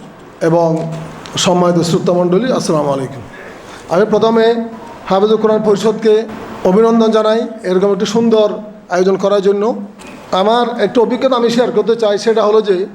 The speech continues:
আমি ঢাকা বিশ্ববিদ্যালয়ের ছাত্র থাকাকালীন আমার বড় ভাই যিনি ডিস্ট্রিক্ট জজ ছিলেন, এখন রিটায়ারমেন্টে আছেন, উনি যখন আইন মন্ত্রণালয়ের সিনিয়র অ্যাসিস্ট্যান্ট সেক্রেটারি,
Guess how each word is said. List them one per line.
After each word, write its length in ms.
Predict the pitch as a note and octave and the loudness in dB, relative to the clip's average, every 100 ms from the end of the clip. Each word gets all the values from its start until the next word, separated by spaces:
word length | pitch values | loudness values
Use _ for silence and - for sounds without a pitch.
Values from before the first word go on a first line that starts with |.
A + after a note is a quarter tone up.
| - - - | -16 -18 -10
আমি 160 | E3+ G3 | -2 0
ঢাকা 200 | G#3 G#3 | 2 0
বিশ্ববিদ্যালয়ের 540 | F#3+ G3 A#3 A3+ A3+ | 0 0 0 2 0
ছাত্র 300 | A3 A3 A3 | -2 -2 -2
থাকাকালীন 560 | G#3 G#3+ G#3 A3 F#3+ A3 - - - - - | 0 0 0 0 0 -2 -12 -18 -20 -20 -12
আমার 320 | E3+ F3 F#3 F#3+ F#3 | -4 0 0 0 -2
বড় 160 | E3 F3 | 0 0
ভাই 140 | G3 | 0
যিনি 140 | F#3 F#3+ | 0 0
ডিস্ট্রিক্ট 360 | F3+ - G#3+ | -2 -2 0
জজ 160 | F#3 F3 | 0 0
ছিলেন, 280 | G#3 G3+ G#3 | 0 0 0
এখন 220 | E3 F3+ E3 D#3+ D#3 | -2 -2 -4 -6 -2
রিটায়ারমেন্টে 440 | D#3 F#3 F3+ F3+ | 0 2 2 2
আছেন, 340 | F3 F3 A#3 - - - - - - | 0 0 -2 -2 -12 -16 -20 -16 -2
উনি 200 | F#3 A#3 | 0 2
যখন 240 | A#3 A#3+ | 2 2
আইন 180 | G#3 G#3 | 2 2
মন্ত্রণালয়ের 600 | G#3 G3+ G#3 G#3 G3+ G3+ G3+ G3+ - E3+ | 2 2 2 4 4 4 2 -6 -12 -8
সিনিয়র 280 | - A3+ A3 | 0 2 4
অ্যাসিস্ট্যান্ট 380 | G#3+ G#3+ B3 | 2 2 0
সেক্রেটারি, 420 | A#3 F#3 F3 E3 | 0 0 -2 -4